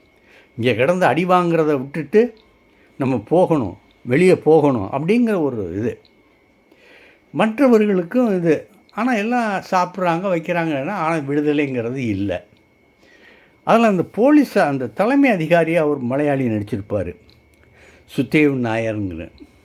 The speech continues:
அதுலயே மலையாளம் தான் பேசுற-, மலையாளம் கலந்து தான் பேசுறாரு.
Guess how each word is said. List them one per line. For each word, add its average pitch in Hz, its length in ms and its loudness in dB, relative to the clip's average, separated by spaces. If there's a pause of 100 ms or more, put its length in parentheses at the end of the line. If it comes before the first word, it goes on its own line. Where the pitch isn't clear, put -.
(880)
அதுலயே 151 260 -2
மலையாளம் 143 440 2
தான் 123 140 0
பேசுற-, 117 280 -2
மலையாளம் 135 440 2
கலந்து 120 300 -2
தான் 107 160 -4
பேசுறாரு. 101 540 -2